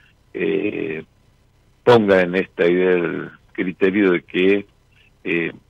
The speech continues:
para tener políticas de mediano, largo plazo, seguridad también, eh, tenemos que ver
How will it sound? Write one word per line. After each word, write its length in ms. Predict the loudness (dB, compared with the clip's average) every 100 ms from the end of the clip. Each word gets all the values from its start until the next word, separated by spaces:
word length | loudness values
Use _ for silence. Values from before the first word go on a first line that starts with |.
| _
para 260 | 0 2 2
tener 280 | 2 0 0
políticas 560 | -2 -2 -4 -8 -8
de 100 | -8
mediano, 680 | -14 -6 -4 -4 -6 -8 -8
largo 320 | -8 -8 -10 -8
plazo, 460 | -6 -4 -6 -10 -16
seguridad 560 | -14 -14 -10 -6 -4 -4
también, 540 | -6 -12 -10 -8 -10 -12 _ _ _ _ _
eh, 140 | -14 -6
tenemos 400 | -4 -2 -4 -6
que 120 | -8
ver 500 | -10 -8 -6 -6 -6